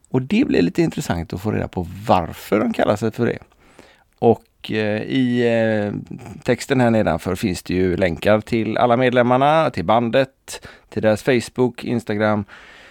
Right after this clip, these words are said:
hemsida och, eh, Spotify-lista.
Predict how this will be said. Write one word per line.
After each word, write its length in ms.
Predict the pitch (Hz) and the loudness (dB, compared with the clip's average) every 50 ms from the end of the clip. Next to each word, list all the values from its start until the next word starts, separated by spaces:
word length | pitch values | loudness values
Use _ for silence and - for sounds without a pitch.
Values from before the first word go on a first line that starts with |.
| - _ _ | -20 _ _
hemsida 800 | - 202 190 156 123 - - 143 135 131 123 127 123 127 123 123 120 - _ | 0 2 2 2 0 0 2 2 2 4 4 4 4 4 2 0 -4 -6 _
och, 560 | 143 123 117 - - _ _ _ _ - 110 | 0 0 0 0 -8 _ _ _ _ -2 0
eh, 240 | 107 104 101 101 95 | 0 2 2 0 0
Spotify-lista. 1200 | - - _ 147 - - _ - 98 - - 101 92 92 90 98 127 160 - - - - - - | -2 -4 _ -4 -6 -4 _ -8 -8 -4 -4 -4 -4 -4 -4 -4 -6 -6 -6 -8 -10 -2 -2 -2